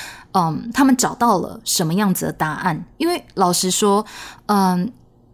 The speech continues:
在这之后我有了解到有，有一些，其实，嗯，这么说好了，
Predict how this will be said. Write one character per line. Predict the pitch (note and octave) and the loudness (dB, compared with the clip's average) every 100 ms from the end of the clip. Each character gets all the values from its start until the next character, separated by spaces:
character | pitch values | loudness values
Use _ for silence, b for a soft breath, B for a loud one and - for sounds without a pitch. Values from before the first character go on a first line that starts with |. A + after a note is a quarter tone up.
| _ _ | _ _
在 | - E4+ C4 G#3 | 0 4 4 2
这 | - D#4+ | 0 0
之 | A#3+ - B3 | 0 0 2
后 | B3 C#4 G#3+ | 2 2 4
我 | G3 | 4
有 | A3+ | 4
了 | F3 E3+ | 2 0
解 | F3 | 0
到 | F3 G3+ | 0 0
有， | F3 E3 | 0 0
有 | F#3 F3+ | 2 2
一 | A#3 | 2
些， | D#4+ - D4 | 0 0 0
其 | - E4 | 0 -2
实， | E4+ - B B B B _ _ | -4 -12 B B B B _ _
嗯， | G3 F#3 F3+ - _ _ _ _ - | -2 -2 -2 -8 _ _ _ _ -4
这 | B3 | 0
么 | G3+ | 0
说 | G3+ | 0
好 | F#3+ - | -2 -4
了， | B3+ | -8